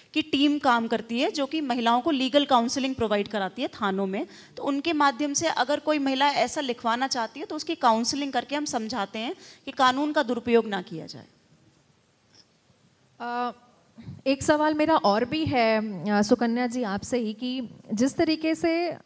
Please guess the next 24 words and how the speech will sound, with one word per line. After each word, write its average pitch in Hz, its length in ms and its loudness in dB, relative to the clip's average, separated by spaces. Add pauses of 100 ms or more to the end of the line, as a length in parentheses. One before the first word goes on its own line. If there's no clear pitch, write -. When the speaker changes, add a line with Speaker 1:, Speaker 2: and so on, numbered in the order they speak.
(240)
Speaker 2:
अ, 202 240 0
भ्रमित 240 480 2 (260)
करके, 233 300 0
जैसे 233 260 -2
अभी 269 180 0
हमने 262 300 -2
एक 269 100 -4
एग्जांपल 226 500 -2
लिया, 226 220 -2
हमने 269 260 -4
कई 320 260 -2
ऐसे 320 260 -2
फ्रॉड 254 300 -6
केसेस 254 340 -2
देखे 214 300 -4
हैं, 208 220 -2
चाहे 226 280 -6
वो 233 240 2 (300)
सोशल 262 340 4
मीडिया 233 320 0
के 233 120 -4
माध्यम 214 420 0
से 220 120 -2
हों, 214 280 2